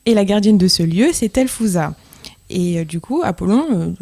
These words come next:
fait comprendre clairement qu'il veut faire, euh, son temple ici. Mais Telphusa va le duper et va lui dire que même si c'est un magnifique endroit, euh, il peut pas faire son temple ici parce qu'il y a beaucoup de vacarmes. Et, et du coup, elle lui vante un autre lieu,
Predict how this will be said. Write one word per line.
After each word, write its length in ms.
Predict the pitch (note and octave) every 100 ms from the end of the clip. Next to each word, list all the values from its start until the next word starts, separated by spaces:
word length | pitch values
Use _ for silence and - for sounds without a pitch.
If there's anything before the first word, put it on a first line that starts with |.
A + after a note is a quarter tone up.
| A3 G3+
fait 180 | G3
comprendre 400 | - F#3 E3 G#3
clairement 320 | G#3 F3+ G3+ D4
qu'il 180 | G#3
veut 120 | F3+ G3
faire, 280 | A3+ B3 A3
euh, 180 | G3 F#3
son 140 | - F#3
temple 260 | C4 C#4 A3+
ici. 400 | G3 - E3 -
Mais 140 | F3+
Telphusa 420 | - F3 - A#3+ C#4
va 100 | G3
le 80 | E3+
duper 300 | E3 - D#4+
et 80 | A3
va 100 | F#3+
lui 140 | F3
dire 180 | G3 B3+
que 180 | F3 E3
même 160 | G#3+ B3
si 160 | - G#3
c'est 160 | -
un 100 | F3
magnifique 480 | E3+ A#3 A#3+ - -
endroit, 440 | F#3 E3 F3+ B3+ - - - - - G#3+
euh, 140 | G3 F#3
il 80 |
peut 100 | -
pas 140 | - E4+
faire 240 | - B3
son 140 | - G3+
temple 260 | F#3+ F#3
ici 260 | F#3 - D#4
parce 220 | G3+ F#3+
qu'il 120 | B3
y 40 | F#3+
a 40 |
beaucoup 240 | F#3 G#3+ A#3+
de 60 |
vacarmes. 460 | G3 E3+ D3+ D#3 F3 _ -
Et, 240 | - B3+ -
et 60 | F3
du 140 | F#3
coup, 120 | B3+
elle 100 | D#4
lui 100 | G#3
vante 320 | G3 C4+ C#4
un 120 | A3 F#3
autre 260 | - F3+
lieu, 240 | E3+ G3